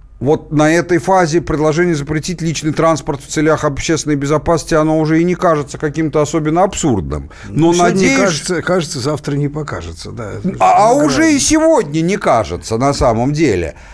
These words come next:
Speaker 1: Потому что я просто знаю, потому что я этот аргумент приводил в Америке и ви-, и смотрел на реакцию говорящих со мной целый ряд людей. Говорю, ну да, в принципе, ну,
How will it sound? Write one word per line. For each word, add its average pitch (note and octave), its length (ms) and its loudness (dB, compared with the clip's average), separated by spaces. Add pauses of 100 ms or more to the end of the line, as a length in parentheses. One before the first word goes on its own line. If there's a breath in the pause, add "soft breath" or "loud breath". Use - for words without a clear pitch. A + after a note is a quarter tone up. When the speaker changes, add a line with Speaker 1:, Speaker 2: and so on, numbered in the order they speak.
(400 loud breath)
Speaker 1:
Потому G3+ 240 2
что F3 100 0
я A#3 80 2
просто B3+ 200 -2
знаю, D4+ 140 2
потому - 120 -10
что D#3 100 -6
я G#3 100 4
этот F#3 140 -2
аргумент F3+ 420 0
приводил F#3+ 540 2
в C3+ 80 0
Америке C4 640 0
и D3+ 160 0
ви-, G#3+ 200 2
и F#3+ 160 -2
смотрел F#3 520 2
на E3 160 2
реакцию F3+ 500 2
говорящих C#3+ 580 0
со E3+ 140 -2
мной F3+ 220 0
целый F3+ 320 2
ряд F3 240 2
людей. F#3+ 240 -2
Говорю, F#3 160 -2
ну C#4 260 2
да, A#3+ 280 4
в B3+ 100 -12
принципе, G3 480 -2
ну, D#3+ 480 2